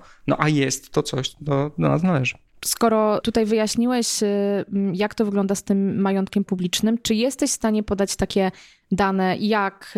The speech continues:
Speaker 2: y, bardzo zwiększył się dług publiczny, a jak bardzo zwiększył się majątek publiczny? Czy może jest odwrotnie? Jak to wyglądało, no, w ostatnim czasie, w ostatnich latach?
Speaker 1: Dług publiczny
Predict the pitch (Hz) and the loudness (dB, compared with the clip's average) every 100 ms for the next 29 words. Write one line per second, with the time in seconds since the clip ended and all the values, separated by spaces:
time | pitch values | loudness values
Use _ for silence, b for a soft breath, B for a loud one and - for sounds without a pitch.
0 | 202 190 175 214 202 196 190 180 190 190 | 0 0 0 0 0 -2 -6 -4 -2 -2
1 | - 190 185 180 180 - 175 - - 247 | -2 -2 -2 0 0 0 -2 -2 0 0
2 | 285 - 190 190 190 180 - 180 185 180 | 0 -2 0 2 0 0 0 0 0 0
3 | 180 - 196 185 180 180 - 175 180 - | 0 0 0 0 0 0 0 0 0 0
4 | 262 277 220 208 196 185 - 175 180 185 | 0 0 0 2 2 0 -2 0 0 0
5 | 240 277 294 B B B 233 240 - 226 | 0 0 -2 B B B -2 0 0 2
6 | 220 214 190 208 202 190 190 196 190 190 | 2 0 0 0 2 2 2 2 0 0
7 | 190 - 233 220 - - 208 202 190 180 | -2 -2 -2 0 -2 0 0 0 -2 0
8 | 190 185 185 180 175 180 175 165 - 151 | 0 0 -2 -2 -2 0 0 0 -2 -10
9 | - _ - 160 247 226 202 220 - 208 | -16 _ -2 0 2 2 2 0 0 0
10 | 202 | 0